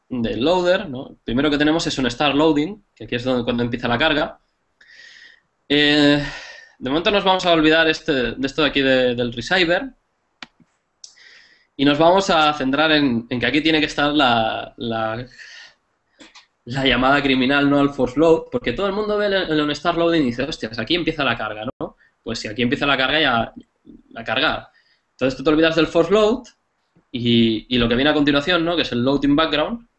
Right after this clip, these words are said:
que es el, este, es, este método es el que se hace, eh, se ejecuta en, en un thread aparte, ¿no? Y aquí es donde tendríamos que poner la lógica de, de la carga del modelo de datos.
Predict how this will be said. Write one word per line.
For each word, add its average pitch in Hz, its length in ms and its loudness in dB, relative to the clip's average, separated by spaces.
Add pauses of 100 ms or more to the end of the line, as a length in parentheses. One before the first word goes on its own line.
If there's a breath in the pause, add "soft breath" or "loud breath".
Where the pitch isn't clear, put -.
(320)
que 120 80 -16
es - 80 -8
el, 117 320 0
este, 123 160 -4
es, 143 260 -4
este 160 220 0
método 170 320 2
es - 160 -4
el 127 80 -6
que 127 80 -4
se 120 100 -4
hace, 135 420 2 (640 soft breath)
eh, - 320 -18
se - 160 -16
ejecuta 123 480 2
en, 120 600 0 (320 loud breath)
en 117 140 -6
un 120 100 0
thread 123 200 -2
aparte, 214 420 0
¿no? 214 200 -2
Y 156 60 -2
aquí 120 140 -4
es 120 40 -4
donde 131 180 2
tendríamos 120 360 -2
que 120 80 -8
poner 120 180 -2
la 117 80 0
lógica 120 380 0
de, 113 360 -2 (480 soft breath)
de - 100 -14
la 98 100 -10
carga 117 180 0
del 113 100 4
modelo 117 220 4
de 151 80 4
datos. 226 380 0